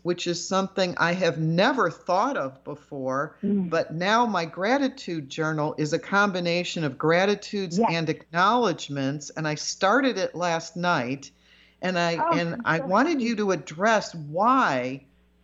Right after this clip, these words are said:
Speaker 1: you say acknowledgments are the hardest thing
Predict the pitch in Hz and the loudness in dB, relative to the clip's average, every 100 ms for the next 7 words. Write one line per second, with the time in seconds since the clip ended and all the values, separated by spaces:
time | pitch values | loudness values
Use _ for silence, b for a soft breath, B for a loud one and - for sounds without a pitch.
0 | _ _ 160 180 - - 214 170 127 117 | _ _ -14 -10 -10 0 2 4 2 -2
1 | 131 _ - 156 - 170 180 208 233 226 | -10 _ -8 -8 -4 0 2 4 2 0
2 | 196 190 185 185 - - 170 170 147 - | -2 -2 -2 -6 -4 0 2 2 -2 -4
3 | - 226 277 240 - - - 240 180 151 | 0 2 4 2 -2 -8 0 0 0 -6